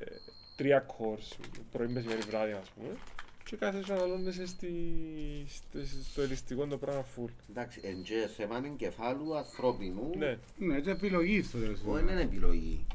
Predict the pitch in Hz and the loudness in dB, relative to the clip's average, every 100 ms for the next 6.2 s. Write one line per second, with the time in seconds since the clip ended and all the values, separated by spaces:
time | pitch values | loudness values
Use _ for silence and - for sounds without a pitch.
0 | 113 117 139 107 127 120 107 90 - - | 2 2 4 8 8 8 6 8 8 8
1 | - - - - - - 127 151 131 117 | 4 2 0 -4 -6 -4 -2 2 6 6
2 | - 104 98 98 92 92 - - - 90 | 6 2 2 0 -2 -2 0 2 2 2
3 | 101 101 120 131 139 127 - 104 123 135 | 0 2 2 0 -2 -2 -4 -4 -4 -4
4 | 127 117 123 127 139 101 - - 135 139 | -4 -4 -2 -2 0 -4 -6 -4 -2 0
5 | 113 101 123 120 - 113 113 123 123 160 | -2 -2 0 0 -2 -2 -2 0 0 0
6 | 196 | 0